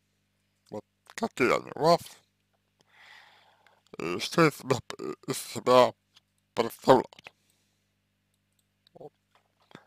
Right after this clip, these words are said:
То есть как, как много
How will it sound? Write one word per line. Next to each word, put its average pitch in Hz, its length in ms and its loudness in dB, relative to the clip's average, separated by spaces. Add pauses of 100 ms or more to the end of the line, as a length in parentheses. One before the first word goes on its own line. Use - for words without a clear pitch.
(1200)
То 101 100 -8
есть - 280 -14
как, - 300 2
как 165 240 4
много 147 400 4